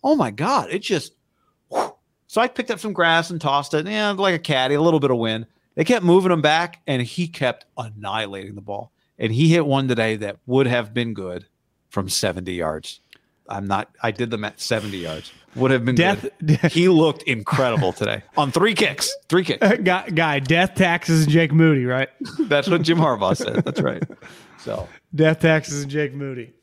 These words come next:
Speaker 2: So, yeah, it's just, y-, you and I will not argue taking, the guy is, and listen, the kickoff rule, I'm still trying to figure out if you can kick it through the end zone. The ball started at the twenty. It was, everything starts at the twenty-five now 'cause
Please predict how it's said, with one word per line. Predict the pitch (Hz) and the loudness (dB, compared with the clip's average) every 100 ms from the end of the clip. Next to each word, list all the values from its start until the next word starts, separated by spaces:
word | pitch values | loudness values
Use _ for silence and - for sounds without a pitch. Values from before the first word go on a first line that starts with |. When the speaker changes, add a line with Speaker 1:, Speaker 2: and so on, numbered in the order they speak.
| _ | _
Speaker 2:
So, | - 147 135 131 - | -10 -6 -6 -6 -6
yeah, | 165 165 123 | -2 -2 -2
it's | 123 | -4
just, | 139 123 - _ _ _ - _ _ _ | -4 -6 -10 _ _ _ -20 _ _ _
y-, | 262 160 | -8 -8
you | 233 165 170 | -2 4 6
and | 165 | 6
I | 160 151 147 | 4 4 4
will | 139 | 4
not | 143 143 135 143 | 4 4 4 0
argue | 135 131 127 123 117 117 _ | -2 -2 -2 -2 -2 -6 _
taking, | - 139 135 127 120 _ _ _ _ _ - 143 - _ | -2 -2 -2 -6 -6 _ _ _ _ _ -12 -12 -12 _
the | 208 143 | -8 -2
guy | 160 151 139 | 2 2 2
is, | 131 123 117 - - | 2 0 -4 -8 -2
and | 147 | 0
listen, | 135 - 113 | 0 -2 -8
the | 110 | -8
kickoff | 107 165 160 127 - | -4 -2 0 0 -2
rule, | 120 | -6
I'm | 113 | -4
still | - 139 | -4 -4
trying | 131 120 | -4 -6
to | |
figure | 113 113 113 | -8 -8 -8
out | 110 107 - _ _ _ _ - | -8 -10 -14 _ _ _ _ -8
if | |
you | 120 | -6
can | 113 | -2
kick | 143 127 | -2 -2
it | 110 | -4
through | - 120 | -8 -6
the | 113 | -6
end | 113 107 | -6 -6
zone. | 101 98 | -8 -8
The | 95 104 - - | -10 -14 -18 -6
ball | 117 104 | -4 -2
started | 123 113 | -4 -6
at | |
the | 98 | -8
twenty. | - - 135 101 - - _ - | -10 -6 -4 -6 -12 -20 _ -12
It | 113 | -10
was, | 107 113 147 151 | -10 -12 -14 -10
everything | 131 123 120 | -8 -8 -8
starts | 120 120 - | -8 -8 -10
at | - | -12
the | |
twenty-five | - 104 - 127 123 | -10 -8 -4 -2 -2
now | 117 95 | -4 -6
'cause | - - - | -10 -12 -10